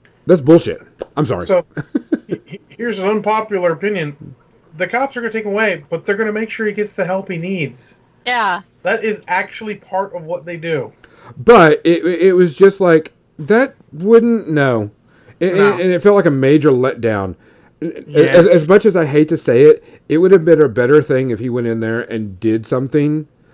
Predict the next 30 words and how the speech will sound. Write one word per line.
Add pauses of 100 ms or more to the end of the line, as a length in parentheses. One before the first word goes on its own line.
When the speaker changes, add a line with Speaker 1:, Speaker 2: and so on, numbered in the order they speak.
(160)
Speaker 1:
than
what
they
did
right
there,
because
it
would
have
been (280)
more
truthful, (300)
more
Speaker 2:
Yeah.
Speaker 1:
realistic.
E-,
e-,
even
if
it's
a
sad
thing
to
say,
and
I (320)
hate
this,